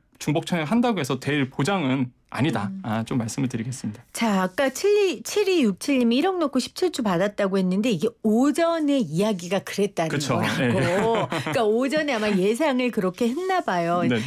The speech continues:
Speaker 2: 그러면서 "저는 소시민입니다." 했어요.
Speaker 1: 네.
Speaker 2: 라이언도 소시민인 줄 알았는데 이제 라이언이
Speaker 1: <laughs>
Speaker 2: 엄청난 부자가 되게 생겼어요. 아, 그래요? 대부분은 그렇죠. 이게 가능하겠어요?
Speaker 1: 그러니까요.
Speaker 2: 어, 그러면은,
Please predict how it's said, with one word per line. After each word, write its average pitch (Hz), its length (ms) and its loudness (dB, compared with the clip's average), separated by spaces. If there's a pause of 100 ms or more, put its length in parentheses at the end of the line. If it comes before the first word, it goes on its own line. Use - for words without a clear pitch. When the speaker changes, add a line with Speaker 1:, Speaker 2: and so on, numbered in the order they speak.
Speaker 2:
그러면서 202 360 0
"저는 196 360 0
소시민입니다." 294 880 0
했어요. 175 840 0
Speaker 1:
네. 110 80 -2 (340)
Speaker 2:
라이언도 226 500 0
소시민인 330 560 0
줄 208 100 2
알았는데 180 380 0
이제 190 180 0
라이언이 226 440 2
Speaker 1:
<laughs> 185 60 0
Speaker 2:
엄청난 277 560 0
부자가 226 340 0 (120)
되게 190 320 -4
생겼어요. 233 960 0 (420)
아, 214 200 0
그래요? 226 300 0
대부분은 330 600 0
그렇죠. 226 520 0
이게 214 220 0
가능하겠어요? 220 1080 0 (100)
Speaker 1:
그러니까요. 117 380 -2
Speaker 2:
어, 311 100 -2
그러면은, 349 840 0